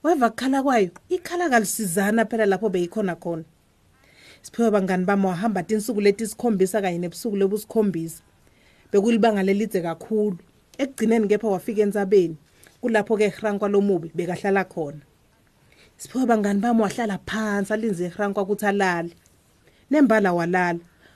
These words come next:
Wasuka lapho Siphiwe, wenyuka wanqanqa intsaba, anyonyoba, wahamba,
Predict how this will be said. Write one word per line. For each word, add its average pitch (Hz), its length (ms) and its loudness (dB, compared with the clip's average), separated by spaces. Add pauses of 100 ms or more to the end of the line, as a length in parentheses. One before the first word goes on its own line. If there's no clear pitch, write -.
(260)
Wasuka 233 340 2
lapho 208 240 2
Siphiwe, 240 340 0 (500)
wenyuka 220 960 0
wanqanqa 214 540 -2
intsaba, 220 500 -2
anyonyoba, 226 1000 -2
wahamba, 381 1080 -6